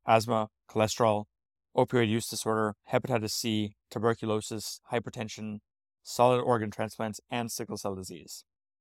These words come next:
Prior to Scene, he was C E O and co-founder of a German coffee chain that scaled nationally. Sebastian serves as the primary investigator on multiple grants, including with the N I H's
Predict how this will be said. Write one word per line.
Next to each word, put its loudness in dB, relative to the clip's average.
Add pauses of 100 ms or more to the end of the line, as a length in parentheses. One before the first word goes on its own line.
(340)
Prior 8
to -2
Scene, -4
he -2
was -2
C -2
E 0
O 0
and -6
co-founder 0
of -4
a -2
German -2
coffee -2
chain -8 (100)
that -8
scaled 0
nationally. -6 (500)
Sebastian 4
serves 0
as -4
the -2
primary 0
investigator 0
on -4
multiple -2
grants, -4
including -6
with -6
the -4
N -2
I 0
H's -4